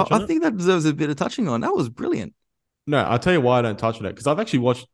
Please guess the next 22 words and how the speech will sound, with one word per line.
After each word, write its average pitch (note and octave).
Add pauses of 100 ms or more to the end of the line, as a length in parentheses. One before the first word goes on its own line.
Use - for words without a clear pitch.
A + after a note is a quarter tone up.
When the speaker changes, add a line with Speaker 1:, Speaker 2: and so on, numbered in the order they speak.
(480)
Speaker 1:
a -
lot A2+
of A2+
Josh A2+
Nisbet F#2+
since, G#2
like, G2+
he G2+
first G2+
started, G2
and G2+
I, C3
you F3+
know, B2 (420)
I -
expect D#3+
it G#3
from F2+
him. E2+
He's C#3+
just - (100)
good. C#3